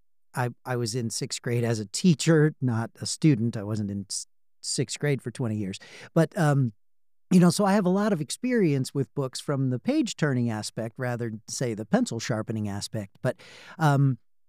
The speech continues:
so, so it sounds like, you know, everything that, because you were able to talk with him, you were able to observe, and,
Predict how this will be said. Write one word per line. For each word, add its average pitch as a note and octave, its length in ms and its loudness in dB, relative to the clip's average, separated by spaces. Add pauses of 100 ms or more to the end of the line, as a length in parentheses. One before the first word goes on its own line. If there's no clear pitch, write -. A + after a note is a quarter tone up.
(200)
so, G3 440 2
so F#3 200 4
it E3+ 140 2
sounds C4 400 0
like, C#3+ 260 -4
you E3+ 60 -4
know, D3 240 -4
everything G3+ 640 0
that, D3 180 -8 (260)
because F#3+ 540 2
you E3+ 140 0
were D3 100 0
able C3+ 300 0
to G#2+ 80 -10
talk - 440 -2
with G2+ 140 -10
him, F#2+ 260 -16
you A#2+ 160 -8
were B2 160 -8
able C#3 280 0
to C#3 200 -4
observe, A2 680 -4
and, A2+ 240 -10